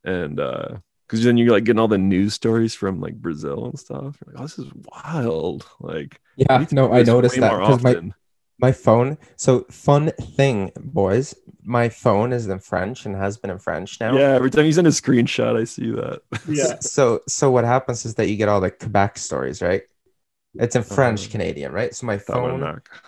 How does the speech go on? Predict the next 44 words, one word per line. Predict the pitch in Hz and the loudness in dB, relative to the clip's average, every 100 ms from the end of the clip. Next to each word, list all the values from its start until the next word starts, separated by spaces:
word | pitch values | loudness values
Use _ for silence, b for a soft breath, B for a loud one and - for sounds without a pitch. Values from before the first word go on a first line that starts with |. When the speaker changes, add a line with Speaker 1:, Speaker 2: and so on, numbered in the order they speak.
| B B - _ - | B B -20 _ -2
Speaker 2:
yeah, | 123 | 0
so | 98 123 | 0 -4
I | |
get | 117 127 | -2 0
a | |
bunch | 117 123 117 | 0 -2 -4
of | 110 | -12
Quebec | - 110 113 - | -10 -4 -4 -4
stories | - 95 90 | -6 -6 -6
all | - 95 | -6 -6
the | 95 | -6
time, | - 95 - | -10 -8 -6
and, | 92 | -6
like, | 95 | -4
in | 101 | -4
the | 107 | -6
pop, | 95 110 101 - | -4 0 0 -2
because | - 120 | -8 -4
you | |
always | 117 120 117 | -2 -2 -2
get, | 113 | -4
like, | 110 107 | -4 -6
the | - | -6
Apple | 92 95 - 104 101 | -6 -6 -8 -10 -8
News | 95 92 98 | -8 -8 -10
pop-ups. | - 120 117 139 147 - - _ _ _ | -6 -6 -4 -4 -6 -8 -18 _ _ _
So | - | 0
I | 101 | 2
get, | |
Speaker 1:
Uh-huh. | - | 2
Speaker 2:
like, | 98 110 | 2 2
all | 110 | 2
the | 98 | 2
news | 101 101 | 0 -2
pop-ups, | - 82 - 78 - - _ _ _ | 0 -2 -2 -4 -6 -20 _ _ _
uh, | - 76 | -8 -6
from, | 92 - 90 | -4 -6 -4
like, | 85 - | -6 -8
Quebec, | - - - - | -6 -4 -4 -4
<laughs> | - | 0
which | 135 | 2
is | 135 113 | 2 2
really | 107 | 2
funny. | 101 95 - | 2 -2 -4